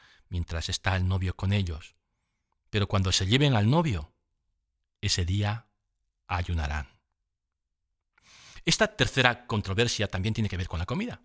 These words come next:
como la anterior. El ayuno es una disciplina practicada por muchísimas religiones. En el judaísmo, en aquella época, todos hacían ayunos, uno de un tipo o de otro, eh, tanto los discípulos de Juan Bautista como los de los fariseos, pero no los de Jesús.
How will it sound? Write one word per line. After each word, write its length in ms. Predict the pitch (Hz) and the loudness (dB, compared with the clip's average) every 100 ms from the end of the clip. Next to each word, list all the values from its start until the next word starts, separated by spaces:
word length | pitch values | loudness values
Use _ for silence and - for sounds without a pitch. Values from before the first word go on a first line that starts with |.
| _ | _
como 160 | - 90 | -14 -10
la 80 | 87 | -10
anterior. 360 | 87 131 160 _ _ - _ _ _ _ | -10 -10 -12 _ _ -20 _ _ _ _
El 180 | - 98 | -10 -2
ayuno 340 | 107 160 185 - | 2 4 4 4
es 320 | 143 147 - - | 4 4 -2 0
una 180 | 120 117 | 2 2
disciplina 560 | 101 - - 101 107 | 0 -6 -6 -2 -2
practicada 640 | - 98 90 - 95 92 - | -2 -8 -6 -6 -4 -4 -4
por 160 | 85 | -6
muchísimas 680 | 87 - 95 - 78 69 - - | -6 -4 -4 -4 -6 -10 -12 -10
religiones. 760 | 107 85 82 - - 67 65 - | -8 -6 -8 -12 -14 -14 -12 -8
En 60 | |
el 80 | 101 | -4
judaísmo, 420 | 143 160 185 190 | 2 4 4 4
en 80 | 151 | 2
aquella 200 | 120 139 | 4 2
época, 340 | 135 151 170 - - _ - | 2 4 2 2 -20 _ 2
todos 380 | 151 190 - - _ _ | 4 4 0 -10 _ _
hacían 320 | 101 92 92 | -12 -8 -6
ayunos, 400 | 98 214 208 - _ | -4 -4 -4 -8 _
uno 380 | 131 127 139 - - | 0 2 2 -4 -4
de 80 | 113 | -2
un 80 | |
tipo 480 | 117 123 185 - _ _ _ | 0 -2 -2 -4 _ _ _
o 100 | 202 | -6
de 100 | 190 | 0
otro, 420 | 196 - - 71 _ _ _ _ _ | 0 0 -4 -14 _ _ _ _ _
eh, 280 | - - - - | -18 -18 -18 -4
tanto 240 | 95 90 | -4 -2
los 100 | 87 | -2
discípulos 380 | 90 - 110 107 | -2 -4 -2 0
de 80 | 107 | 4
Juan 180 | 143 147 | 4 4
Bautista 360 | 156 202 - | 2 4 4
como 220 | - 110 | 4 0
los 200 | 92 87 | 0 -4
de 100 | - | -6
los 180 | 82 82 | -8 -10
fariseos, 480 | - 76 73 76 - _ | -10 -12 -10 -10 -12 _
pero 200 | 196 175 | 4 6
no 160 | 180 226 | 4 2
los 200 | 135 87 | 0 -2
de 80 | 80 | -6
Jesús. 540 | - - - - - | -8 -14 -16 -20 -20